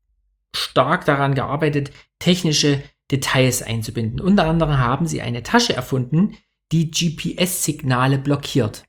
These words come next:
Das heißt, du kannst dein Handy reintun und es ist da drin komplett abgeschirmt. Auch Heli und Emil zeigt schon auf der Paris Fashion Week, also kein kleines Label mehr.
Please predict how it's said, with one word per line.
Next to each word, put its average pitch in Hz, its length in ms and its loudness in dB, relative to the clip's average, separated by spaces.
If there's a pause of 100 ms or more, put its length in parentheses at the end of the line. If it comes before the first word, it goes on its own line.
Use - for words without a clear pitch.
(240)
Das - 180 -8
heißt, 123 200 -2
du - 40 -10
kannst 117 240 -6
dein 107 100 -2
Handy 120 320 -2
reintun 151 640 0 (340)
und 131 140 -4
es 135 100 -4
ist - 200 -10
da 120 140 -2
drin 131 400 -2
komplett 120 360 -2
abgeschirmt. - 720 -6 (1000)
Auch 113 280 0 (180)
Heli 120 260 0
und - 140 -6
Emil 151 380 2
zeigt - 460 -10
schon 143 380 0 (320)
auf 120 280 -2
der - 200 -2
Paris - 640 -10
Fashion - 380 -2
Week, - 280 -10
also - 260 -4 (100)
kein 113 420 -4 (100)
kleines 127 560 2
Label 113 300 -4
mehr. 101 280 -10